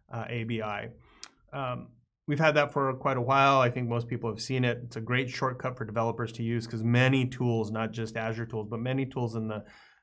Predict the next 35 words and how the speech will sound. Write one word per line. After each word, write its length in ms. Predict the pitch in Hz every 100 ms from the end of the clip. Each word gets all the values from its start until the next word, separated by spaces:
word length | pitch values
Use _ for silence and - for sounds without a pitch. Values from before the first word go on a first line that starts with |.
| -
uh, 240 | 127 113
Ethereum 640 | 139 123 143 135 127 120 117
development 580 | 113 120 120 120 117
ecosystem 680 | 120 127 120 120 123 - 117
require 380 | 113 - 113 113
contract 440 | - 117 113 110
A 80 | 113
B 160 | 113 110
I. 260 | 113 113 110 - _ _ _ _ _ _ _ - -
But 120 | 156
there's 180 | 175 175
another 320 | 175 185 208
piece 260 | 214 165 147
here 140 | 143
that 160 | 127 113
we 140 | 120
added, 400 | 113 117 110 107 - - _ _
um, 300 | 139 127 127
that 140 | 131 135
is 280 | 139 123 - _ _
equally 420 | 202 220 220 208 180
as 140 | 143
important, 440 | 143 139 143 143
but 200 | 131 -
slightly 380 | - - 269 269
more 160 | 190 170
confusing, 540 | 165 143 151 147 135
I 120 | 131
think, 420 | 123 131 120 - -
for 100 | -
developers. 640 | 123 123 123 127 127 117 113 - - _ -
That 160 | 147 175
is 220 | 202 180
the 120 | 147
bytecode. 920 | 139 117 123 143 - 120 110 113 98